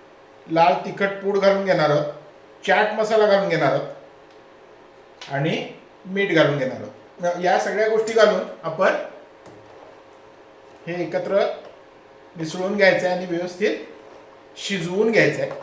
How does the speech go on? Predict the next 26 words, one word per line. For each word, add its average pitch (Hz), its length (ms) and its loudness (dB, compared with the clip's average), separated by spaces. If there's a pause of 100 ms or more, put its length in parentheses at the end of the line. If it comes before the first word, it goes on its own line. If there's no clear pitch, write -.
(460)
हे 165 80 -2
शिजलं 214 520 2 (380)
की - 80 -4
आपलं 156 420 0 (540)
भेळेसाठी 160 640 -2 (100)
लागणारं 143 540 -4 (1040)
आंबट, 147 500 -4
तिखट, 147 400 -4
गोड 143 160 0 (100)
पाणी 147 320 -4
तयार 175 260 6
होईल. 147 200 2 (480)
हे 190 200 0
पाणी 202 240 -2
तुम्ही 214 240 -6
एकदा 190 280 0
करून 220 280 -2
ठेवलं 180 340 2 (520)
तर 170 220 2 (680)
फ्रीजमध्ये 185 560 0
साधारण 147 440 -4
आठ 147 300 0
दहा 160 200 4
दिवस 190 300 -4
नक्की 170 300 -6
टिकतं. - 360 -6